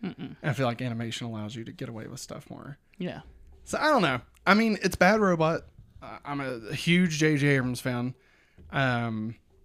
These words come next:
Speaker 2: so, I don't know. Uh, Raya and the Last Dragon was really good.
Speaker 1: Mm-hmm.
Speaker 2: I don't know. The, they asked, uh, Hakoda Shinkai, isn't that his
Speaker 1: Mm-hmm.
Speaker 2: name? No.
Speaker 1: I think, no.
Speaker 2: I think I'm combining two of 'em. Uh,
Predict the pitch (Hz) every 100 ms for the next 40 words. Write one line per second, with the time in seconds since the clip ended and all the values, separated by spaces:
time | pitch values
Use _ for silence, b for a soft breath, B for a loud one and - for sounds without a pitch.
0 | _ - 151 156 180 202 202 135 117 -
1 | - 156 143 147 143 156 151 156 - 156
2 | 147 143 135 135 135 120 110 90 151 -
3 | 185 170 165 160 156 B B B - 160
4 | 139 120 139 160 151 143 165 160 165 156
5 | - 139 135 131 123 B B B B B
6 | - 147 - 143 139 131 127 - - 160
7 | 170 175 180 170 - 196 156 185 160 160
8 | - 151 170 160 156 - - 156 139 139
9 | 131 120 120 - 113 107 107 135 143 _
10 | _ _ - - 117 90 104 - b b
11 | b 147 139 127 117